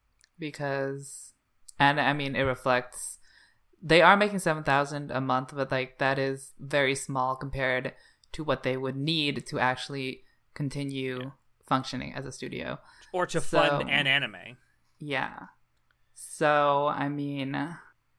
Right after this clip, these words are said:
Speaker 1: have no idea where these funds are going as well. I didn't really read their blurb where these funds are going, but, like, are, are these, what, what are these funds being put toward? Like,
Speaker 2: Well, on their, on their Patreon page, it says that, "With your support, we would like to forward funds into various aspects of the studio,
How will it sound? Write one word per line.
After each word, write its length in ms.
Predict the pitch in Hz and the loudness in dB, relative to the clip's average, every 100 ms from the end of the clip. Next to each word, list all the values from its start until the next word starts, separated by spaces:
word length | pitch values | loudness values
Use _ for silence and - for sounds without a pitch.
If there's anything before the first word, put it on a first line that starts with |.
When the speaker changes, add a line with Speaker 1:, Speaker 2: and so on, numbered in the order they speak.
| _ _ | _ _
Speaker 1:
have 220 | 160 175 | 4 6
no 140 | 165 | 2
idea 260 | 190 185 185 | 2 4 4
where 120 | 160 | 4
these 160 | 156 170 | 2 0
funds 220 | 151 147 | 0 2
are 60 | 143 | 2
going 360 | 139 131 117 | 2 2 0
as 180 | 117 120 | -4 -6
well. 160 | 127 113 | -2 0
I 180 | 104 127 | 2 0
didn't 180 | 160 | -2
really 260 | 127 127 123 | -4 -4 -6
read 380 | 127 127 131 135 | -6 -4 -4 -2
their 140 | 120 | -2
blurb 560 | 120 120 110 110 113 127 _ _ | -2 -4 -2 -2 -4 -8 _ _
where 200 | 127 117 | -4 -2
these 160 | 117 | -4
funds 300 | - 113 110 | -4 -4 -4
are 60 | 110 | -8
going, 440 | 107 98 104 107 - _ - _ | -6 -6 -6 -10 -16 _ -20 _
but, 160 | - 120 | -4 0
like, 320 | 110 104 - - _ _ _ _ _ _ | 2 0 -2 -16 _ _ _ _ _ _
are, 260 | 127 139 - | 0 0 -4
are 160 | 131 135 | -4 -2
these, 260 | 135 143 - | -4 -8 -10
what, 420 | 147 151 165 - | 4 4 4 0
what 260 | 139 160 180 | 2 4 6
are 80 | |
these 240 | 180 180 170 | 4 2 0
funds 400 | - 160 160 151 | 2 4 4 -2
being 280 | 147 147 139 | -4 -2 0
put 180 | 147 | 0
toward? 580 | - 131 95 113 123 151 - _ _ 196 | -2 -6 -4 -6 -6 -10 -12 _ _ -2
Like, 280 | 131 123 | 0 2
Speaker 2:
Well, 220 | 147 175 - | 0 0 0
on 200 | 170 185 | -2 0
their, 220 | 190 175 | 0 0
on 140 | 156 175 | 2 8
their 120 | - | 12
Patreon 600 | - 147 147 151 131 123 | 12 12 6 -2 -6 -6
page, 300 | 135 120 117 | -4 -4 -6
it 160 | - | -12
says 380 | - 131 123 123 | -10 -8 -6 -8
that, 280 | - 117 113 | -10 -10 -10
"With 220 | 123 135 | -8 -6
your 140 | 147 151 | -6 -6
support, 440 | 175 139 156 131 | -8 -4 -4 -2
we 80 | 135 | -6
would 220 | 135 135 | -8 -6
like 300 | 135 131 127 | -2 -2 -4
to 140 | - 131 | -10 -10
forward 360 | 147 143 147 | -8 -8 -8
funds 300 | 139 139 123 | -6 -6 -6
into 180 | 127 117 | -10 -14
various 380 | 113 117 123 - | -8 -8 -8 -8
aspects 480 | 120 123 - 117 123 | -6 -6 -8 -12 -12
of 60 | |
the 80 | 107 | -16
studio, 480 | - 127 110 87 | -10 -10 -10 -12